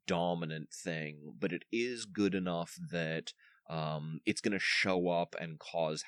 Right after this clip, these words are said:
havoc for, like, you know, there's one guy at your G T who has one, and everyone's gonna be looking at his games, and, like, he's, he's gonna win three games, and then he's gonna come up against someone who just plays the mission or brought a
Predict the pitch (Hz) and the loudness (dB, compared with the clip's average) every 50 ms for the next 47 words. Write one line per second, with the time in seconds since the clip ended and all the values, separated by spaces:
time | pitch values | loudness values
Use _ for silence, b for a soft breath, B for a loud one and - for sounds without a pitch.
0 | - - 90 87 78 76 - 73 71 - - - - 82 80 80 78 76 73 73 | -6 -2 0 2 2 2 -2 -6 -8 -8 -10 -6 -4 -2 0 0 0 0 -2 -2
1 | 69 - b b b b b b - 87 82 78 71 73 78 73 87 78 78 82 | -4 -6 b b b b b b -8 -6 -4 -2 -2 -2 0 0 0 0 -2 -6
2 | 82 85 82 82 90 92 90 90 90 87 87 85 80 82 80 80 80 78 78 78 | -10 -12 -2 2 4 6 6 6 4 0 -2 -2 -2 0 2 2 2 2 0 0
3 | 76 78 78 - 80 78 80 73 73 71 - 80 82 78 - - 85 85 80 76 | -2 -2 -4 -4 -6 -6 -6 -6 -6 -8 -6 -6 -6 -6 -6 -6 -4 -4 -4 -4
4 | 71 80 78 73 - 82 80 78 78 71 71 73 76 71 71 71 71 71 71 67 | -4 -6 -6 -4 -2 0 0 0 0 -2 -4 -6 -6 -6 -4 -6 -6 -8 -8 -6
5 | 82 90 82 85 87 87 82 90 87 85 80 78 82 92 - - 90 87 82 80 | -4 -4 -2 0 -2 -2 -2 0 0 0 0 2 0 0 0 0 -2 -2 0 -2
6 | 80 76 - - 85 82 82 80 78 76 76 71 - 73 73 71 71 71 - - | -2 -4 -2 -2 -2 -2 -2 -4 -6 -8 -10 -10 -12 -12 -12 -10 -10 -10 -10 -10
7 | B B B B B B - 131 139 120 107 - _ - 107 117 123 110 101 127 | B B B B B B 2 2 2 2 0 -2 _ -6 -2 0 2 4 6 6
8 | 123 113 104 120 127 139 135 - - 127 123 127 120 107 85 98 95 95 95 95 | 6 8 8 6 6 4 2 -2 -6 -4 -2 -2 -2 0 2 2 2 2 2 0
9 | 95 95 95 95 92 - B B B B B - 90 87 90 90 92 85 85 92 | -4 -4 -6 -2 -2 -2 B B B B B -4 0 0 2 2 2 0 0 0
10 | 90 85 - - 107 95 98 95 - 98 90 87 82 - - 92 85 82 80 82 | -2 -2 -2 0 2 2 2 2 2 2 0 0 2 2 2 2 0 0 -2 -2
11 | 90 82 - 80 - - - - 85 82 82 80 78 85 78 78 80 80 78 - | -2 -2 -2 -4 -6 -6 -2 0 2 4 2 2 0 -2 -4 -2 -2 -2 -2 0
12 | - 90 82 82 82 82 82 80 - - 80 78 78 71 - 80 76 78 76 | 0 -2 -2 -4 -6 -8 -12 -12 -8 -6 -6 -4 -4 -4 -4 -4 -2 -2 -4